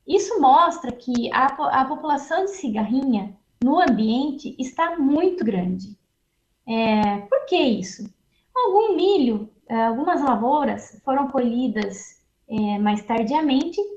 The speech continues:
e algu-, alguma parte de lavoura já está sendo semeada, é, j-, logo no início de julho. Isso faz com que a manutenção de população do inseto vetor,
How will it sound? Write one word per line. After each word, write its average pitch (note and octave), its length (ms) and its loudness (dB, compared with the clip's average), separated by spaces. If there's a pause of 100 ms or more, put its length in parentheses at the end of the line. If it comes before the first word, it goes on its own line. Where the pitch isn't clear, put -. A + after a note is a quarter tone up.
(480)
e F4+ 400 4
algu-, C4+ 400 4
alguma C#4+ 600 4
parte D4 360 2
de C4 240 4
lavoura B3+ 520 0
já D4 180 -2
está D#4 220 -8
sendo D4 340 -6
semeada, C#4+ 1040 0 (560)
é, A3 560 2
j-, G3+ 260 -8
logo B3 360 2
no D#4 100 -2
início F4+ 500 0
de F4+ 80 -4
julho. C#4+ 480 0 (500)
Isso C#4+ 300 -4
faz E4 320 2
com F4 160 -6
que E4 340 -4
a D4 80 0
manutenção D#4 800 -2
de G4+ 80 2
população C4 640 0
do B3 80 2
inseto A3+ 460 -2
vetor, A#3 640 0